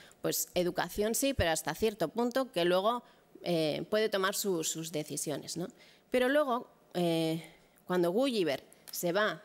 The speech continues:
eh, a la tierra de Laput y ahí se encuentra con los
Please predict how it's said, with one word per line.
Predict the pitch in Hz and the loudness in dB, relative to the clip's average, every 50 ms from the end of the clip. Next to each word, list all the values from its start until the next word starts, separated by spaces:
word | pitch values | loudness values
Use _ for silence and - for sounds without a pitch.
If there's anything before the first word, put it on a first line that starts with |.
| - - - | -16 -8 -4
eh, | 160 165 156 151 151 147 147 143 - - - | -2 0 0 0 0 0 0 -2 -4 -6 -4
a | 160 160 | -4 -2
la | 147 139 | -2 -2
tierra | - 185 196 208 214 214 | -2 -2 0 0 2 2
de | 196 180 | 2 2
Laput | 170 151 - - 226 226 220 - - - - - - | 0 -2 -2 -2 0 0 0 -2 -4 -14 -18 -12 -6
y | - | -2
ahí | 151 151 160 170 | 0 0 0 0
se | - 160 | -2 -4
encuentra | 151 165 - 208 214 226 - 170 151 - | -4 -2 0 0 0 0 0 -2 -2 -2
con | 160 151 143 143 151 160 | -4 -4 -2 -2 -2 0
los | 156 165 170 - | 0 0 -2 -4